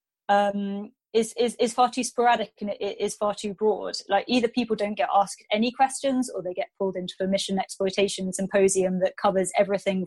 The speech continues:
from the provision of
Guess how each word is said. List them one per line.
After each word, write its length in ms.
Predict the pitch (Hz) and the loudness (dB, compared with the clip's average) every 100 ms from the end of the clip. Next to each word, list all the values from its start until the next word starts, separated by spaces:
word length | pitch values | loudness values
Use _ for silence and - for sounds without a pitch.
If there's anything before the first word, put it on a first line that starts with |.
| - | 0
from 440 | 185 185 185 185 _ _ _ _ _ | 2 2 0 -4 _ _ _ _ _
the 80 | 208 | 0
provision 680 | 220 208 214 196 196 196 196 | 4 4 4 2 0 0 2
of 420 | 202 190 190 185 | 2 4 4 2